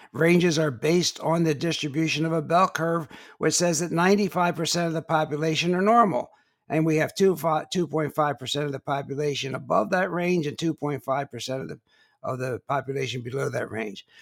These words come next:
But do you really think in today's world, ninety-five percent of the population is normal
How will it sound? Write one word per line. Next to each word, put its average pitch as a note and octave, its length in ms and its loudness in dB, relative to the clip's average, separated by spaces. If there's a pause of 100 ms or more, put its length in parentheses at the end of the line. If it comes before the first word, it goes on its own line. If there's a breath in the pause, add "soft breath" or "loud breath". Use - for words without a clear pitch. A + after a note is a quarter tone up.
(220 soft breath)
But - 160 2
do D3 100 0
you G3 400 12
really F#3 380 8
think D#3+ 420 2
in C3 220 -2
today's C#3+ 480 0
world, D3 320 2
ninety-five E3 720 2
percent E3 400 -4
of D3+ 60 -2
the C#3 80 -6
population C#3 680 -6
is B2+ 160 -8
normal D3 440 -6